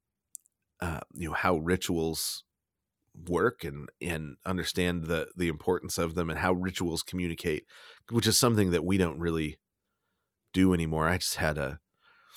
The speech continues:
um, you know, you, e-, even weddings,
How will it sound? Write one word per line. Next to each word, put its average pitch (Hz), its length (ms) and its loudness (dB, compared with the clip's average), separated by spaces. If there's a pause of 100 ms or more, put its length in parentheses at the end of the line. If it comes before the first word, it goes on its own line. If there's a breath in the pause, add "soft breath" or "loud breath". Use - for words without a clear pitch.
(360 soft breath)
um, 80 340 -2 (100)
you 85 80 -2
know, 85 60 2
you, 85 160 2 (1080)
e-, - 180 -8
even 104 360 4
weddings, 85 680 2